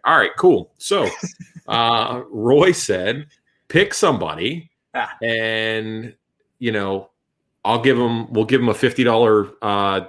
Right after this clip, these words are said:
Speaker 1: digital coupon for the
Speaker 2: Shit.
Speaker 1: Alleg-, for the Allegiance online store." So if you go to allegianceclothing dot com, you can normally use our pro-, our promo code punch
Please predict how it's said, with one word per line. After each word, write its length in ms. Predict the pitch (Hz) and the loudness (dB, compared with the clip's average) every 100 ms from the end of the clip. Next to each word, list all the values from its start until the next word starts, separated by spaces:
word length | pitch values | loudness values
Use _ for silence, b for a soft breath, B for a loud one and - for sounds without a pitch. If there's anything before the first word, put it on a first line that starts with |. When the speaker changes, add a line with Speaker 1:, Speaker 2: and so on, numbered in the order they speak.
| - | -2
Speaker 1:
digital 320 | 113 117 104 | 0 0 0
coupon 560 | 131 147 107 87 107 123 _ | 2 0 0 -4 -6 -10 _
for 400 | - - 113 113 113 | -6 0 4 4 2
the 60 | |
Speaker 2:
Shit. 60 | 120 | 0
Speaker 1:
Alleg-, 320 | 151 151 - | 0 -2 -8
for 160 | - 110 | -6 -2
the 100 | 113 | 0
Allegiance 380 | 110 113 107 | 0 -2 -6
online 380 | 120 117 127 156 | -4 -4 -4 -6
store." 220 | - 76 | -8 -10
So 120 | - 87 | -8 -8
if 80 | |
you 60 | 92 | -4
go 80 | 113 | -2
to 60 | |
allegianceclothing 640 | 110 113 113 - 107 101 90 | -2 -2 -6 -4 0 0 -2
dot 220 | 101 - | -4 -4
com, 280 | 92 80 113 b b b b | -6 -6 -8 b b b b
you 140 | 101 | -8
can 160 | - 92 | -4 0
normally 320 | 117 135 117 | 2 2 2
use 180 | 101 98 | 0 -2
our 100 | 90 | -6
pro-, 320 | - 95 95 _ _ | -6 -8 -10 _ _
our 140 | 92 85 | -8 -6
promo 360 | - 104 95 | -4 -2 -4
code 260 | - 82 78 | -6 -8 -8
punch 480 | - 139 95 98 - | -2 -2 -2 -8 -14